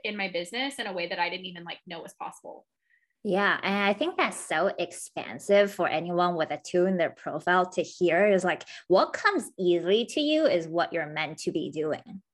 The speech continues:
Speaker 1: Yeah. And it's like, it's really about, like, like, just trying it out and having the courage to, like,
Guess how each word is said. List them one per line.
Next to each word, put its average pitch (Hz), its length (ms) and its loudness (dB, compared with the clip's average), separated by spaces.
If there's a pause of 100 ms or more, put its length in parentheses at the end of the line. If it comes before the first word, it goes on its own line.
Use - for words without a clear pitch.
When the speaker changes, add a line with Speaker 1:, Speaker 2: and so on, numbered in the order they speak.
(160)
Speaker 1:
Yeah. 269 720 4
And 269 140 4
it's 277 160 0
like, 269 240 4
it's 262 280 0
really 285 380 0
about, 214 540 2
like, 196 260 2 (1040)
like, 220 240 4 (320)
just 262 320 0
trying 208 540 0
it 208 100 -4
out 180 380 0 (100)
and 202 100 -6
having 208 360 4
the 208 80 -6
courage 190 500 0
to, 202 60 -10
like, 165 240 -10